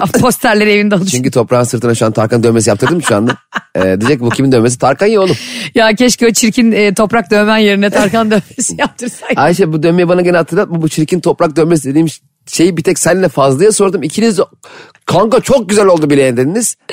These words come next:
Speaker 1: Hala dalga geçiyorsunuz.
Speaker 2: Bir şey söyleyeceğim. Anlatamadığımı dinleyenler bilirler. Ben, e, Cem İşçilerin dövmesini paylaşmışım. Kendisi hiçbir yerde paylaşmadı.
Speaker 1: Evet,
Speaker 2: Ama
Speaker 1: paylaşmadım.
Speaker 2: sizin için tekrar paylaşacağım ben.
Speaker 1: Hayır,
Speaker 2: Bunu.
Speaker 1: paylaşamazsın ya. O gün de,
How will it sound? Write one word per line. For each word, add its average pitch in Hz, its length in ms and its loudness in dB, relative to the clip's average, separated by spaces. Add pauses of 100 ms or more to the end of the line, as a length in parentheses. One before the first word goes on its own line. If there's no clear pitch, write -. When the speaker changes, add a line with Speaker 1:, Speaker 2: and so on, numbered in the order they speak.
Speaker 1:
Hala 156 260 2
dalga 143 160 2
geçiyorsunuz. 107 220 -2
Speaker 2:
Bir - 40 0
şey 262 120 0
söyleyeceğim. 180 460 0
Anlatamadığımı 254 720 2
dinleyenler 208 560 2
bilirler. 185 460 0
Ben, 220 220 2
e, 190 240 0
Cem 220 160 2
İşçilerin 190 460 0 (560)
dövmesini 233 360 2
paylaşmışım. 196 560 0
Kendisi 220 400 2
hiçbir 220 200 0
yerde 165 180 2
paylaşmadı. 156 580 0 (140)
Speaker 1:
Evet, 101 280 0
Speaker 2:
Ama 254 180 2
Speaker 1:
paylaşmadım. - 220 -2 (280)
Speaker 2:
sizin 247 320 2
için 262 260 2
tekrar 240 400 0
paylaşacağım 180 540 0
ben. 135 120 0
Speaker 1:
Hayır, 190 180 2
Speaker 2:
Bunu. 160 60 0
Speaker 1:
paylaşamazsın 233 640 2
ya. 180 180 2 (340)
O 330 320 2
gün 330 100 0
de, 359 60 2